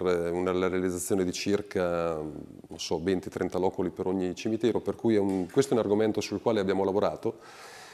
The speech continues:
Devo dire che su questo settore abbiamo trovato una situazione molto critica, settore cimiteri. E, a mio avviso, per quanto i tempi sono comunque impegnativi, abbiamo fatto tanto, nel, da, non solo dal punto di vista delle realizzazioni di nuovi loculi, ma anche dal punto di vista, ad esempio, abbiamo recentemente fatto un censimento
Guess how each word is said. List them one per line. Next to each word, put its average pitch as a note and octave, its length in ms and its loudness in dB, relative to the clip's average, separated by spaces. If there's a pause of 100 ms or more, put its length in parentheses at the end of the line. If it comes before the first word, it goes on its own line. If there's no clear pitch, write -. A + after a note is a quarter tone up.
(240)
Devo A#2 160 10
dire D3 220 10
che G#2+ 80 -4
su - 120 -10
questo A#2+ 200 0
settore - 220 2
abbiamo G#2+ 180 6
trovato G#2 260 2
una G2+ 80 0
situazione G#2 440 0
molto A2 260 4
critica, E2+ 500 -2 (380)
settore F#2 360 -4
cimiteri. D#2+ 680 -4
E, F2 720 0
a G#2 100 0
mio A2 120 6
avviso, A#2 680 6
per - 140 -2
quanto G#2 240 2
i G2 60 2
tempi G#2 260 4
sono F#2+ 200 -2
comunque G2 320 0
impegnativi, G2+ 520 2
abbiamo F2 340 2
fatto - 300 -6
tanto, D#2 400 -2
nel, E2+ 120 -4 (100)
da, F#2 120 0
non F#2 260 0
solo A2+ 300 2
dal F#2 140 2
punto F#2+ 240 -6
di F#2+ 80 0
vista G2 240 0
delle F#2+ 180 0
realizzazioni F#2+ 480 0
di G2 60 0
nuovi G2 180 2
loculi, A#2 340 4
ma F#2 120 2
anche F#2+ 180 -2
dal F2+ 140 -2
punto G2 240 -4
di F#2 80 0
vista, F#2+ 200 -2
ad E2+ 60 -2
esempio, F#2 280 0
abbiamo F2 260 -2
recentemente F#2 480 -4
fatto - 200 -6
un F#2+ 60 -2
censimento G2 1120 -4